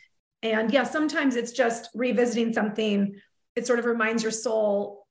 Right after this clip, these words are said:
"Oh, that was then and this is now. So I don't, I can let that go." Similar maybe to finding the original source of a, a panic attack.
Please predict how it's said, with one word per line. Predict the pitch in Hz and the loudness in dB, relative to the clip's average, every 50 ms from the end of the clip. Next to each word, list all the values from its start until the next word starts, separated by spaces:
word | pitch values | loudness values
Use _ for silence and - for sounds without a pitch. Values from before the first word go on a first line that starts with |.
| _ | _
"Oh, | - 294 320 | -2 -2 0
that | 320 349 339 - - | 2 0 0 0 -2
was | 330 277 233 | -2 -2 -2
then | 320 330 330 320 269 | 0 0 2 2 2
and | 233 226 233 | 2 0 0
this | 254 247 240 269 | -2 -2 -4 -4
is | 233 208 | -4 -2
now. | 247 262 254 254 233 202 185 | 0 0 2 2 2 0 -2
So | 175 - 208 | -2 -2 0
I | 214 214 | 0 2
don't, | 220 247 240 226 - | 2 2 0 0 0
I | 233 233 | -2 -2
can | 233 - 240 | 0 0 0
let | 226 220 226 226 | 0 0 0 0
that | 233 214 208 208 | 0 -2 -2 0
go." | - 233 214 202 196 190 | 0 0 0 0 0 -2
Similar | 185 - - 226 220 214 220 214 | -4 -4 -4 -2 0 0 0 2
maybe | 208 208 208 202 202 208 | 2 2 0 0 0 0
to | 196 202 202 - - - - - _ - - _ _ - 208 - - | 0 0 0 -2 -4 -12 -18 -20 _ -20 -20 _ _ -4 -4 -2 2
finding | - 226 220 220 214 | 2 2 2 2 0
the | 220 208 | 0 0
original | 214 214 202 214 220 214 | 2 0 0 0 0 -2
source | 208 - 220 208 208 208 - | -2 0 0 0 0 0 0
of | 208 185 | 0 0
a, | 196 190 190 190 - - - _ _ _ - | 0 0 0 -2 -6 -12 -20 _ _ _ 0
a | - - | 0 0
panic | - 254 214 208 208 202 202 202 | 0 0 0 0 2 0 0 -2
attack. | 196 196 - 208 185 175 180 - - - | -4 -4 0 0 0 0 0 -4 -8 -14